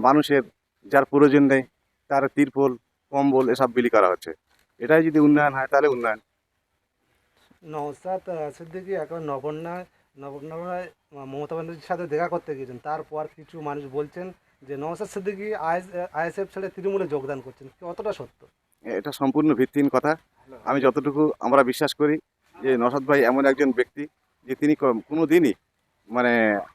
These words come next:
Speaker 1: আমাদেরকে ফেলে রেখে তিনি একা এই কাজ করবেন না। আর যদি কেউ বলে থাকে সেটা সম্পূর্ণ ভিত্তিহীন কথা, ভুল কথা, এ কথার কোনো ভিত্তি নেই।
Speaker 2: দু হাজার ছাব্বিশে আপনাদের প্রস্তুতি কেমন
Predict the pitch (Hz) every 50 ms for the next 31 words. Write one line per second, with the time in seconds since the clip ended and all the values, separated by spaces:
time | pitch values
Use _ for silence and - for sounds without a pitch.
0 | _ _ _ _ _ _ _ _ _ - 113 131 147 151 156 135 - 151 151 151
1 | 139 - - _ _ 143 151 175 170 156 139 - 90 76 - _ _ _ _ _
2 | _ _ _ 135 135 135 139 127 120 117 - 131 120 - 127 117 - 127 127 127
3 | 135 151 160 160 175 180 - _ _ _ _ _ _ _ - 95 101 98 98 98
4 | 95 92 92 85 - - - - - _ _ - - - 135 139 131 143 143 143
5 | 143 131 - _ _ _ _ - 156 165 135 135 139 131 143 131 120 135 - 131
6 | 123 127 - 123 120 110 - 120 117 123 123 117 - - - 110 - 131 127 123
7 | 117 127 123 120 - 98 135 135 - 90 - - - _ _ _ _ _ _ -
8 | - - 131 - 151 131 151 147 135 95 107 113 - - 117 113 - - 90 85
9 | 76 64 - _ _ _ _ _ _ _ _ 170 175 180 - - - - - -
10 | - - _ 151 135 151 156 160 180 175 - 170 156 151 156 175 156 180 160 175
11 | - 156 156 147 160 143 - 160 143 - - 170 160 160 156 - 143 143 143